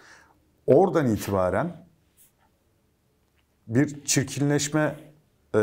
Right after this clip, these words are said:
grafiği yapalım. Parabolik bir şekilde yükseldiğini görürsünüz. Neredeyse lineer bir yükseliş görürsünüz. Hiç zigzag yapmamıştır. Bu sene geçen seneden daha iyiydi, daha güzeldi, daha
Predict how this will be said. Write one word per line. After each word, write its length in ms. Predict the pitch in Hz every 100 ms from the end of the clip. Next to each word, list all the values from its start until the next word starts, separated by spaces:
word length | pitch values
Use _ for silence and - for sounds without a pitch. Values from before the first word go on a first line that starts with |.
| 107
grafiği 540 | 101 113 117 127 113
yapalım. 360 | 98 - 82 - - _ _ _ _ _ _ _ _ _ _ _ _ _ _ _ _ _
Parabolik 520 | 131 139 151 170 170
bir 60 | -
şekilde 320 | 131 107 135
yükseldiğini 520 | 127 - 113 101 101
görürsünüz. 600 | 92 85 - 82 - - _
Neredeyse 720 | 104 127 160 143 143 175 147 107
lineer 520 | 123 107 92 85 80
bir 340 | 82 - - _
yükseliş 540 | 104 95 - 90 78 -
görürsünüz. 600 | 92 82 - - - - _ _ _ - - - _
Hiç 260 | - 214
zigzag 540 | 214 127 107 110 143 143
yapmamıştır. 720 | 107 - 85 80 - - - _ _ _ _ _ _ _ -
Bu 180 | 117 151
sene 240 | 156 151
geçen 320 | 139 135 151
seneden 480 | 139 139 131 143 135
daha 280 | 117 123 131
iyiydi, 240 | 107 98
daha 200 | 104 120
güzeldi, 480 | 127 101 95 90 87
daha 380 | 104 123 135